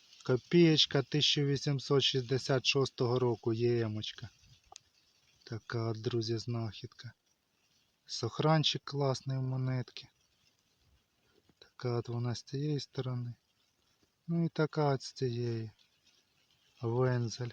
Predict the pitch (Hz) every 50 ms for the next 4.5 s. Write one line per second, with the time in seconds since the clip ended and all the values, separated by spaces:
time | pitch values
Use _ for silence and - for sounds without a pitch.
0 | - _ _ _ - 117 117 113 110 - - - 120 120 120 113 - 120 120 113
1 | 117 120 120 120 120 117 113 113 117 120 - _ _ _ _ _ _ _ _ _
2 | _ _ _ _ _ _ _ _ _ _ _ _ _ _ - - 123 113 - -
3 | - 123 120 120 117 107 110 113 127 127 120 120 113 120 113 110 120 120 123 120
4 | 123 117 - - 135 - - - - 120